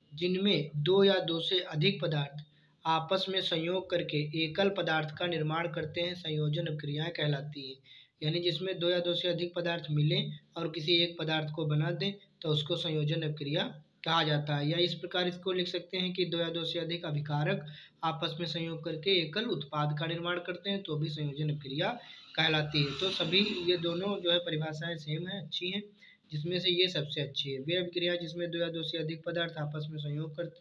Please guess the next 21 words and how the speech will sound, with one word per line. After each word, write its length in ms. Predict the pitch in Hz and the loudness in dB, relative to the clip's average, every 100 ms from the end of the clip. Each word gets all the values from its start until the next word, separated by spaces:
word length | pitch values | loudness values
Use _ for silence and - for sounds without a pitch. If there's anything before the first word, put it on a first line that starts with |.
| _ | _
करके 380 | 170 156 190 208 - - - _ 156 | -10 -6 -2 -2 -4 -16 -20 _ 0
एकल 340 | 165 165 208 | 2 2 2
पदार्थ 360 | 202 175 170 160 | 4 2 2 0
का 80 | 165 | -4
निर्माण 400 | 160 151 151 147 | -2 0 0 0
करते 320 | 147 143 147 | -2 -4 -2
हैं, 180 | 147 151 | 0 0
संयोजन 560 | - 151 147 143 165 170 | -2 0 0 0 -2 -4
अपक्रिया 440 | 147 - 139 175 220 - - _ - | -4 -6 0 2 2 -4 -20 _ -2
कहलाती 560 | 156 151 139 151 143 | 2 4 2 0 0
है। 160 | 127 127 - - - - | 0 -2 -6 -10 -18 -6
ठीक, 260 | 226 233 - - _ | -6 -6 -10 -20 _
तो 80 | - | -4
यहाँ 240 | 147 151 180 | 0 2 0
पर 160 | 180 | 0
इसको 280 | 170 - 175 | -2 -2 -2
जो 120 | 170 | 0
है 180 | 170 185 | 0 2
याद 260 | 160 147 147 | 2 0 -2
कर 80 | 143 | -4
लीजिएगा। 560 | 143 139 143 135 131 | -4 -4 -6 -6 -8